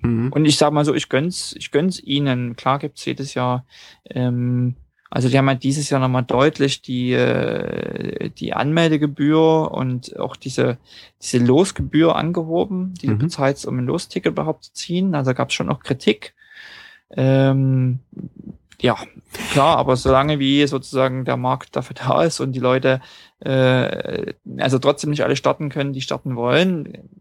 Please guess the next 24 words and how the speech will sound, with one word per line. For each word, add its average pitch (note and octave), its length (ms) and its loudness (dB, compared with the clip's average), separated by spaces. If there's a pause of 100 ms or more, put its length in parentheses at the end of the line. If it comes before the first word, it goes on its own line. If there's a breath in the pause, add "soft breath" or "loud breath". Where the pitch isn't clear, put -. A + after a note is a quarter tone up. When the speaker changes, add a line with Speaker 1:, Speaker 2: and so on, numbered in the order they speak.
(120)
Speaker 1:
Eben, A3 220 -2
Speaker 2:
muss B2 120 -4
Speaker 1:
also C#3+ 200 -2
Speaker 2:
das C#3 80 -2
Speaker 1:
wer, D3+ 180 -2
wer, G3+ 160 -4
ich, - 160 -10
Speaker 2:
leisten. B2 160 -20 (180)
Speaker 1:
ich, - 220 -8
ich D3 140 -12
tue - 120 -4
mich G3 120 0
immer D#3+ 140 0
sehr D#3+ 180 -2
schwer F3+ 180 -4
damit, E3+ 240 -2
so D3 140 -6
Kritik, - 600 -8
äh, A2+ 300 -4
irgendwie B2+ 400 -6
an A2+ 80 -8
so B2 80 -6
einer A#2+ 140 -4
Veranstaltung A#2+ 800 -6